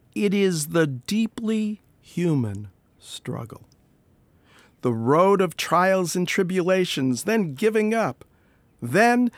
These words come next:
against the odds, achieving and finally being in the light of spirituality, and then reconnecting with the hellish part of life to do it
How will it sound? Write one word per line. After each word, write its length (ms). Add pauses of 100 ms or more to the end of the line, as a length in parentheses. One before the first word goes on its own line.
(120)
against 460
the 160
odds, 480
achieving 720
and 140
finally 460
being 400
in 160
the 120
light 320
of 120
spirituality, 1300 (1300)
and 180
then 220
reconnecting 840
with 180
the 160
hellish 500
part 320
of 140
life 420 (240)
to 120
do 340
it 180